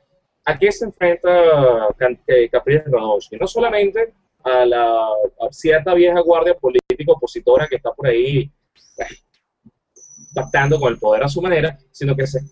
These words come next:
se enfrenta a poderes estatales y paraestatales que pueden anularlo en cualquier momento, por la vía jurídica, vía juicio, tribunales y demás, o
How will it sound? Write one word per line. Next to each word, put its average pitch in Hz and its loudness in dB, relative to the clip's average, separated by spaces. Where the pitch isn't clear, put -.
se 117 2
enfrenta 143 -2
a 113 -8
poderes 113 0
estatales 160 -2
y 143 -6
paraestatales 170 -4
que 127 0
pueden 156 -4
anularlo 143 2
en 175 -6
cualquier 123 -4
momento, 107 -8
por 127 -2
la 127 2
vía 190 0
jurídica, 196 0
vía 151 -2
juicio, 156 -4
tribunales 120 -4
y 151 -4
demás, 135 -4
o - 0